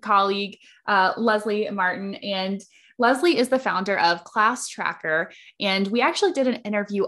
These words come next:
all about managing your time, um, about a year ago, I think. And I'll link that in the show notes if you wanna check that out. We're gonna build on that conversation today. We're gonna dive a little bit deeper into productivity and what it means to be productive,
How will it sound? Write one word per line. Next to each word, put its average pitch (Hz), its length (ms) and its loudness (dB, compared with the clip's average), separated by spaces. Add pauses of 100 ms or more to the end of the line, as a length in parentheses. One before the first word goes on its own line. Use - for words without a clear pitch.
all 220 220 4
about 190 420 0
managing 185 460 -4
your 175 100 -2
time, 170 640 -4
um, 170 240 -8
about 285 240 2
a 320 40 4
year 226 220 4
ago, 190 240 2
I 170 140 2
think. 180 340 -8 (380)
And 185 400 0
I'll 226 120 4
link 262 220 4
that 214 140 2
in 180 60 -6
the 208 60 -4
show 202 220 -6
notes 190 240 -6
if - 80 -12
you 196 80 -10
wanna 185 180 -4
check - 260 -6
that 175 120 -2
out. 160 220 0
We're 208 80 2
gonna 320 340 0
build 208 400 2
on 185 220 0
that 180 180 -2
conversation 170 640 -8
today. 175 260 -2
We're 180 100 -2
gonna 196 180 -6
dive 196 240 0
a 190 60 -4
little 233 200 0
bit 247 220 2
deeper 190 380 -2
into 175 640 -4 (280)
productivity 226 760 -2
and 190 140 -6
what 220 140 0
it 269 100 -2
means 208 300 -2
to 208 100 -8
be 180 280 -6
productive, 185 680 -4